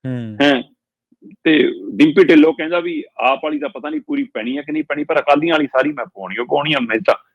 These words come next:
Speaker 2: ਸੀਟ ਹੀ ਤਾਂ ਬਚਦੀ ਹੈ।
Speaker 1: ਹੂੰ, ਹੂੰ, ਹੂੰ, ਹੂੰ।
Speaker 2: ਤੇ ਮਨਪ੍ਰੀਤ ਬਾਦਲ ਕਹਿੰਦਾ, "ਮੈਂ ਬੇਸ਼ੱਕ ਭਾਜਪਾ ਦਾ ਉਮੀਦਵਾਰ ਹਾਂ, ਹੈ ਤਾਂ ਅਕਾਲੀਆਂ ਦੇ ਟੱਬਰ 'ਚੋਂ, ਇਸ ਲਈ ਵੋਟ ਤੇ ਮੇਰਾ ਹੱਕ ਹੈ।"
Speaker 1: ਹੂੰ।
Speaker 2: ਸੋ ਇਹ ਸਾਰੀ ਸਥਿਤੀ ਦੇ ਵਿੱਚ ਸਾਰਿਆਂ ਦੀ ਉੱਥੇ ਦੇਖੋ ਸਥਿਤੀ ਕਿਵੇਂ ਬਦਲਦੀ ਆ।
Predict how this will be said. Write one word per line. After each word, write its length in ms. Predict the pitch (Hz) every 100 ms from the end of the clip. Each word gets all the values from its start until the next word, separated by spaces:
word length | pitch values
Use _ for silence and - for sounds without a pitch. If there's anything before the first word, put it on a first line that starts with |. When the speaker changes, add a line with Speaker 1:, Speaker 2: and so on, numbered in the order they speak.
| _ _
Speaker 2:
ਸੀਟ 240 | _ 120 185
ਹੀ 60 |
ਤਾਂ 140 | 160 151
ਬਚਦੀ 360 | 156 147 156
ਹੈ। 40 | 156 _ _ _ _ -
Speaker 1:
ਹੂੰ, 80 | 160
ਹੂੰ, 180 | 165
ਹੂੰ, 160 | 156 151 143
ਹੂੰ। 100 | 139 _ _ _ -
Speaker 2:
ਤੇ 80 |
ਮਨਪ੍ਰੀਤ 380 | 147 151 165 -
ਬਾਦਲ 280 | 147 156 156
ਕਹਿੰਦਾ, 340 | 151 160 143 - _ -
"ਮੈਂ 120 | 143
ਬੇਸ਼ੱਕ 320 | 131 147 170
ਭਾਜਪਾ 400 | 143 147 107 131
ਦਾ 80 | 131
ਉਮੀਦਵਾਰ 380 | 131 131 117 135
ਹਾਂ, 80 | 147
ਹੈ 100 | 131
ਤਾਂ 140 | 131 135
ਅਕਾਲੀਆਂ 340 | 127 117 117
ਦੇ 60 | 120
ਟੱਬਰ 260 | 120 107
'ਚੋਂ, 200 | 139 143 120 _ _
ਇਸ 180 | 151 139
ਲਈ 80 | 139
ਵੋਟ 220 | 120 120
ਤੇ 80 | 113
ਮੇਰਾ 320 | 95 95 110
ਹੱਕ 160 | 131 -
ਹੈ।" 60 | 139 _ _ _ _ 110
Speaker 1:
ਹੂੰ। 540 | 107 110 110 107 104 101 _
Speaker 2:
ਸੋ 320 | - 180 - 156
ਇਹ 220 | 190 254
ਸਾਰੀ 320 | 214 202 208
ਸਥਿਤੀ 340 | 185 165 151 170
ਦੇ 120 | 170
ਵਿੱਚ 440 | 135 143 - 113 98 _ _ _ _ _
ਸਾਰਿਆਂ 520 | - 180 202 202 190
ਦੀ 120 | 156
ਉੱਥੇ 220 | - -
ਦੇਖੋ 260 | 147 180 233
ਸਥਿਤੀ 360 | - 143 202
ਕਿਵੇਂ 220 | 156 135 127
ਬਦਲਦੀ 400 | 110 117 110 139
ਆ। 200 | 180